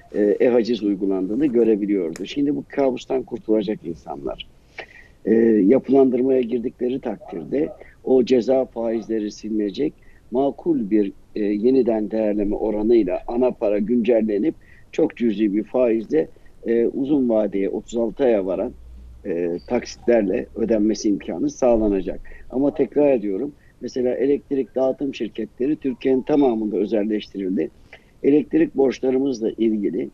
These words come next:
birikmiş elektrik borçlarımızla ilgili tabii vergi borçları en başta, sosyal güvenlik primi borçları, genel sağlık sigortası borçları,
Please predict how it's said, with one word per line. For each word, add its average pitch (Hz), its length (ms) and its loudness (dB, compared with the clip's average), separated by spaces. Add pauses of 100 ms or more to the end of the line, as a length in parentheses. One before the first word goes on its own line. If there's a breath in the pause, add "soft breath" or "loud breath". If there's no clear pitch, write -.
birikmiş 110 420 -4
elektrik 120 520 0
borçlarımızla 107 680 0
ilgili 110 520 2 (340 soft breath)
tabii 147 320 4
vergi 135 360 0
borçları 110 540 -6
en 98 240 -8
başta, 90 320 -12
sosyal 117 480 0
güvenlik 123 520 0
primi 113 360 2
borçları, 90 540 -6 (640 loud breath)
genel 127 260 6
sağlık 135 380 -2
sigortası 127 560 -4 (220)
borçları, 101 540 -8